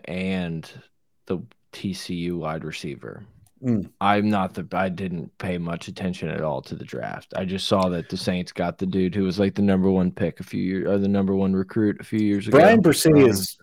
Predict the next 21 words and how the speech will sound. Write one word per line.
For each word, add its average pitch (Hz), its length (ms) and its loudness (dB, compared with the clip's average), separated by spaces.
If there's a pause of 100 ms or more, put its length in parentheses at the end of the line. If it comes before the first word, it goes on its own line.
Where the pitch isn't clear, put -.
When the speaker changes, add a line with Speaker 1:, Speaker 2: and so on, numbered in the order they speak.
Speaker 2:
really 107 460 4
talented. 85 560 -4
I, 104 320 4
I've 101 120 -2
always 113 360 4
thought 101 240 6
he 98 100 0
was 98 200 -2
a - 40 -12
fucking 92 360 -2
stud. 90 420 0
He 104 100 -2
had 101 180 2
some 95 140 -4
injuries 95 500 0
plague 92 300 2
him, 95 220 0
and 90 80 -4
he 90 60 -4
had 90 160 -2
a 90 200 2